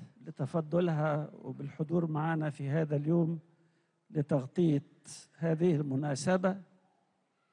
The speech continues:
شكر خاص لنيافة الأنبا أرميا. نشكر الآباء الكهنة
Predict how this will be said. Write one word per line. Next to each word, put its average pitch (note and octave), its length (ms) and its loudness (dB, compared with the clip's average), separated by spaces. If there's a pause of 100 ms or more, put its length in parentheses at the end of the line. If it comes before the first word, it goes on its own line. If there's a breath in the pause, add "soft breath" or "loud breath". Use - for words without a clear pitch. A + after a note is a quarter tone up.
(280)
شكر E3+ 360 -2
خاص E3 420 -2
لنيافة D3 460 -2
الأنبا D3 420 -4
أرميا. F3 520 -2 (1500)
نشكر E3+ 300 2
الآباء D3+ 420 0
الكهنة D#3 680 2